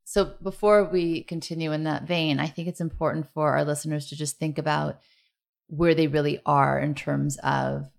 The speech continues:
caring what people think. 'Cause often, you know, like, people say, "I don't care what they think. I don't care what they think." Where is that really coming from?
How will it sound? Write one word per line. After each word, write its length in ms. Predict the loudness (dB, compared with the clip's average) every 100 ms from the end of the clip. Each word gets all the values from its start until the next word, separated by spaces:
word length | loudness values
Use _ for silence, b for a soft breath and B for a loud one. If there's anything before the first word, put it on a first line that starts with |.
| -6
caring 300 | 0 0 0
what 80 |
people 240 | -4 -6 -8
think. 300 | -8 -8 -6
'Cause 100 | 2
often, 400 | 2 2 -2 -2
you 80 | -2
know, 240 | -2 -2
like, 140 | -8 -14
people 240 | -16 -12
say, 60 | -2
"I 80 | 0
don't 140 | 0
care 140 | -2
what 120 | -6 -6
they 100 | -10
think. 220 | -8 2
I 60 | 2
don't 160 | 2
care 120 | -2
what 120 | -6 -6
they 80 |
think." 300 | -12 -8 -10 -12 _ -2
Where 120 | 2
is 100 | 4
that 140 | 4 2 0
really 720 | 2 4 6 4 2 0 -2
coming 440 | -2 -4 -4 -4 -6
from? 420 | -8 -8 -8